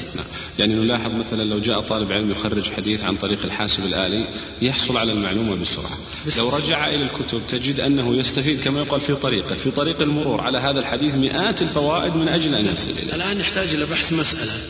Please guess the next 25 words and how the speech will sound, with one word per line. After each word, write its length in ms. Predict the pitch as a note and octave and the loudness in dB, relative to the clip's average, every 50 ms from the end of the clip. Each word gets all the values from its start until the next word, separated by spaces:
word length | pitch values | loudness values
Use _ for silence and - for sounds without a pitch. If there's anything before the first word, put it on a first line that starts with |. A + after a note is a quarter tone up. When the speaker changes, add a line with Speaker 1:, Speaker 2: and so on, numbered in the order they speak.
| - - - | -6 -4 -2
Speaker 1:
نعم. 280 | - F2 D#2+ D#2 D#2 - - - - - | -2 -2 -2 -2 -4 -8 -10 -10 -6 -4
Speaker 2:
نعم. 260 | B2+ A#2 B2+ C#3 D3 C#3+ - - - - - - | -4 -2 -2 -2 -4 -6 -8 -10 -12 -10 -6 -4
في 140 | - G#3 | -2 -2
كتاب 340 | - - C#3+ - D3 A#2+ G#2 G#2 - - - - - - - - - - | 0 -2 -2 -2 -2 -4 -4 -6 -8 -10 -10 -12 -14 -16 -16 -16 -14 -6
فيقلب 540 | - - F3+ E3+ D#3 - F3 F3 E3 C#3+ B2+ A#2 | -2 0 2 2 2 2 2 2 2 2 0 0
هذا 280 | A#2+ C#3 C#3+ C3+ A#2+ | 0 -2 -2 -2 -2
الكتاب 380 | A#2 B2 A#2+ - C#3 C#3 C#3 B2+ | -4 -4 -4 -2 -2 -2 -2 -4
فيقف 1500 | - - A2+ A2+ A2+ A2+ A#2 C#3+ C3 B2 B2 B2+ - - D3+ D3+ - - - - - - - D3+ D3 - - C3 D3 | -4 -6 -6 -6 -6 -6 -6 -6 -4 -4 -6 -6 -6 -8 -8 -8 -10 -10 -12 -12 -8 -4 -2 -2 -2 0 -2 -4 -2
على 140 | B2 A#2+ A2+ | -2 -2 -2
عشرات 540 | - - A#2 - C3+ C3+ C#3 D3 C3+ - C#3 | -2 -2 -2 -2 -2 0 -2 -2 -2 -2 -2
المسائل، 680 | A#2+ A#2 A#2 A2+ - C#3 C3+ C3+ C3+ C#3+ C#3+ C3+ A2+ - - - - | -2 -2 -2 -2 -2 -2 -2 -2 -2 -2 -2 -4 -4 -4 -6 -6 -6
Speaker 1:
صحيح. 220 | - F#2 A2 C3 C3 - - | -6 -6 -6 -8 -8 -4 -2
Speaker 2:
كثير 480 | - D#3 C#3+ - - F3 F#3+ F3 D#3+ D3 | 0 0 2 2 2 2 4 4 4 4
منها 580 | C#3 C#3+ C#3 E3 F#3 E3+ D3+ D3+ C#3 - D#3+ D3+ | 2 2 2 2 2 2 2 0 0 -2 -2 0
أهم 400 | D3 F3+ G#3 G#3+ G3 F3+ E3 D#3 | 0 0 0 0 2 2 2 2
من 180 | D3+ C#3+ C#3+ | 2 0 0
مسألته 840 | C#3 C#3 C#3 - - D#3+ D#3 D#3 C#3 B2 - D#3 D3 D3+ G3 A3 A3 - | -2 -2 -2 -4 -4 -2 -2 -2 -2 0 0 0 2 2 0 0 0 -2
التي 260 | - C#3 B2+ - F3 | -2 -2 -2 -2 -4
يبحث 240 | D#3+ - - - - | -4 -4 -4 -6 -4
عنها. 340 | - - - - B1+ - - | -4 -6 -6 -6 -8 -8 -8
Speaker 1:
نعم، 120 | - - | -6 -4
صحيح. 220 | - - - - - - - - - - - - - | -2 -2 -4 -4 -8 -10 -10 -12 -12 -14 -12 -8 -4
Speaker 2:
لكن 260 | D#3 D3 C3+ - D3 | -4 -2 -2 0 0
يضغط 380 | D#3 D#3+ D3 C#3 B2 B2 A#2+ C3+ | 0 0 0 -2 -4 -4 -4 -4
زر 240 | B2+ C3 C#3+ D#3+ | -2 -2 0 -2